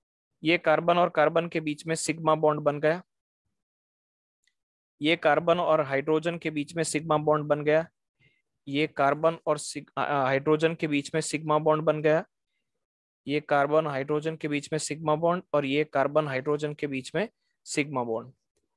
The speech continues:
चलो, अब, अब समझना बच्चों, दोनों ही कार्बन एटम के पास अभी भी पी ऑर्बिटल जो है वो खाली है, एक पी ऑर्बिटल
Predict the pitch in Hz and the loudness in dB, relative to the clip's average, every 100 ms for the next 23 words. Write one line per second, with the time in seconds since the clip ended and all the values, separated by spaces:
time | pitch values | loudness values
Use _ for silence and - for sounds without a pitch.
0 | _ - 139 98 _ _ _ _ - _ | _ 2 2 0 _ _ _ _ -20 _
1 | - 190 143 _ _ _ _ _ _ _ | 4 4 2 _ _ _ _ _ _ _
2 | _ - 208 220 202 202 196 170 240 220 | _ 0 2 4 4 2 2 2 4 4
3 | - 208 185 170 190 220 226 185 185 190 | 4 0 4 4 6 4 4 2 4 4
4 | 185 190 185 190 190 185 175 - - 156 | 4 0 -2 0 4 4 4 0 -2 -2
5 | 175 226 190 208 220 - 208 220 - 175 | -2 -4 -4 -6 -6 -6 -2 0 2 2
6 | 180 175 185 202 185 175 160 214 _ _ | 4 4 4 -2 -2 -2 -2 -2 _ _
7 | _ 143 170 - 139 139 170 156 104 - | _ -4 -4 -2 0 2 2 0 -2 -10
8 | _ _ _ _ _ _ _ - 175 208 | _ _ _ _ _ _ _ -2 2 2
9 | 208 196 180 175 170 165 160 160 190 | 2 -4 -2 0 0 2 2 2 -2